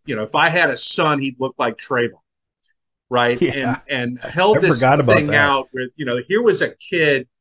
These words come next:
Speaker 1: who was in the process of beating a guy to death on the sidewalk, uh, who was a neighborhood watch captain who thought the kid was acting suspiciously and, you know, had called
Speaker 2: Right.
Speaker 1: the cops on him and was trying to detain him. You know,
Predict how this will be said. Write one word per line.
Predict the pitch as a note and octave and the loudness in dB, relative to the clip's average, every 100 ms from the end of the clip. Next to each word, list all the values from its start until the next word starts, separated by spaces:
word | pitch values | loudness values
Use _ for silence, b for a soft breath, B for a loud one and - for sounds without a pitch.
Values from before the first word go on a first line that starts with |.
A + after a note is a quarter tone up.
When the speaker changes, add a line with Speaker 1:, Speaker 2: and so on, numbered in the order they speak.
| _ _ | _ _
Speaker 1:
who | F3+ | 0
was | D3+ C#3+ | 0 0
in | D3+ | -4
the | C3+ | -6
process | - E3 D#3+ E3+ F3+ D3 | -6 0 2 2 -2 -2
of | D3 A#2 _ | -4 -4 _
beating | D3+ E3+ F#3+ F3 | 0 2 0 0
a | D#3 | -2
guy | C#3 C3+ | 0 0
to | B2+ A#2 - | 0 -4 -2
death | D3+ C#3+ - | 0 0 -2
on | C3 | -12
the | A2+ | -12
sidewalk, | - - D3 C#3 B2+ G#2 F2+ - _ _ _ _ _ _ | -10 -4 0 0 -2 -10 -14 -16 _ _ _ _ _ _
uh, | D#3 B2+ B2 B2+ | 0 0 0 -4
who | B2+ F3+ | -2 2
was | D3+ C3 | 2 2
a | A#2 | -2
neighborhood | C3 D#3+ G3 D#3+ D#3+ | 2 4 4 2 -2
watch | B2+ C3+ C#3+ - - | -4 -2 -4 -6 -8
captain | C#3 B2 - A#2 G#2 - _ | -6 -6 -6 -10 -10 -14 _
who | - D3+ | -8 -4
thought | F3+ F3+ E3+ | -2 -2 -2
the | D3 | -6
kid | F#3 D#3+ | -2 -2
was | C#3+ C3 | 0 0
acting | C3+ C3+ - C3+ B2+ B2+ | 0 -2 -4 -10 -10 -10
suspiciously | - - B2+ - - F3 - C3+ - G2+ E2+ _ _ _ _ _ _ | -14 -16 -14 -12 -6 -8 -6 -12 -12 -16 -18 _ _ _ _ _ _
and, | D#3 C#3 C#3 | -2 0 0
you | D3+ | -2
know, | C#3 | 0
had | C3 B2 | -2 -2
called | A2+ D#3+ | 0 0
Speaker 2:
Right. | D3 | -2
Speaker 1:
the | - | -6
cops | D#3+ D#3 - | -4 -4 -4
on | C#3+ C3 | -6 -4
him | B2+ | -6
and | B2 B2 | -8 -10
was | B2 | -12
trying | - C#3 B2 | -8 -6 -6
to | |
detain | A#2 A2+ - C#3 A#2 | -8 -10 -8 -6 -6
him. | - _ _ _ _ _ _ _ _ _ _ _ _ _ _ _ | -10 _ _ _ _ _ _ _ _ _ _ _ _ _ _ _
You | D3 | -8
know, | - | -8